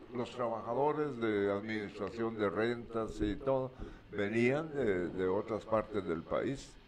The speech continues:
y, eh, la, la señora, eh, mamá de los Sandrino, ella me, me, me, ¿quiere tomarse una tacita de café? Sí, ah, sí. Pero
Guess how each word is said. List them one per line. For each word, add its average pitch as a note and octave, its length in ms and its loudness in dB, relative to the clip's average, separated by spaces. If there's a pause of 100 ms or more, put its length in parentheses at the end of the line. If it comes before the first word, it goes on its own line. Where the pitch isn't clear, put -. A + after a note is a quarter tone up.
(680)
y, B2 220 0
eh, G#2 800 0 (2250)
la, A2 400 6 (360)
la A2 140 4
señora, A#2+ 580 2 (360)
eh, F2 420 0 (100)
mamá A2 280 4
de A#2+ 100 2
los F#2+ 180 -4
Sandrino, G#2 680 -4 (760)
ella A#2 500 4 (1040)
me, F#2 560 -6
me, - 0 - (220)
me, F2 340 -4 (300)
¿quiere C#3+ 200 2
tomarse C#3+ 360 -4
una C3 180 -2
tacita G#2 400 -2
de C3 80 0
café? E3 460 0
Sí, - 240 -12 (480)
ah, - 120 -6
sí. - 240 -4 (720)
Pero C#3 420 4